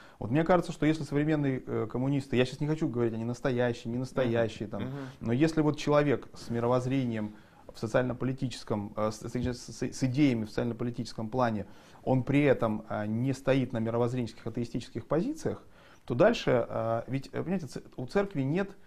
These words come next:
Speaker 1: догматизированного политического учения. Вот, э, это, кстати сказать, иногда и, и сами люди в церкви не понимают, что нельзя догматизировать то, что не относится к догматам, потому
Speaker 2: Мгм.
Speaker 1: что догматы, м, э, они определяют для себя очень узкую сферу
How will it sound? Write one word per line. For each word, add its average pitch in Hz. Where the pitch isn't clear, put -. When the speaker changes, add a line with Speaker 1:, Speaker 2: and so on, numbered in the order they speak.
Speaker 1:
догматизированного 135
политического 131
учения. 107
Вот, 117
э, 127
это, 143
кстати 160
сказать, 156
иногда 139
и, 139
и -
сами 147
люди 143
в -
церкви 254
не 131
понимают, 143
что 120
нельзя 127
догматизировать 139
то, 196
что 156
не 139
относится 151
к 135
догматам, 104
потому 127
Speaker 2:
Мгм. 151
Speaker 1:
что 160
догматы, 202
м, 107
э, 98
они 123
определяют 165
для 135
себя 151
очень 151
узкую -
сферу 156